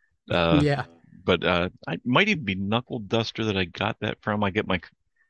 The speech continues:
Speaker 1: I get the manufacturers mixed up on a lot of the stuff I have. Uh, but there's a,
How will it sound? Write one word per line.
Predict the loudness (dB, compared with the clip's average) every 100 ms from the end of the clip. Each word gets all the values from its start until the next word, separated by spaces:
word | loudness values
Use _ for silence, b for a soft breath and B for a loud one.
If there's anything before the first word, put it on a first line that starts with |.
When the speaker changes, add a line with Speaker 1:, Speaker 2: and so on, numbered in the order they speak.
| _ 0
Speaker 1:
I |
get | 2
the | 4
manufacturers | 2 2 0 2 2 -2 -4
mixed | -8 -6 -2
up | -2 -2
on | -2
a |
lot | -2 -2
of | -4
the |
stuff | -4 -4 -2
I | -2
have. | 0 -2 -4 -8 _ B B _
Uh, | 0 2 2
but | 2 2
there's | 0 2
a, | 4 4